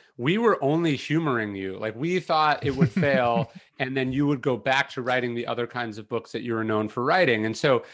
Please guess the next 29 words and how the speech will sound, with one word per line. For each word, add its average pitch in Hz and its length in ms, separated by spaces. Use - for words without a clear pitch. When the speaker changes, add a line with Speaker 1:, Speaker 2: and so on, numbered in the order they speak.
Speaker 1:
I, 135 200
I 143 80
feel 147 260
like, 127 280
obviously, 131 400
I 123 40
persevered 120 640
through 123 140
that. 170 380
But 175 220
although 180 400
The 165 140
Obstacle 147 380
Is 123 80
the 139 80
Way, 165 160
which 156 160
is 123 100
my 127 120
first 131 280
book 131 140
about 113 200
Stoicism, 143 460
has 113 360
since - 460
sold 139 400
very 117 240
well 143 420
and, 110 180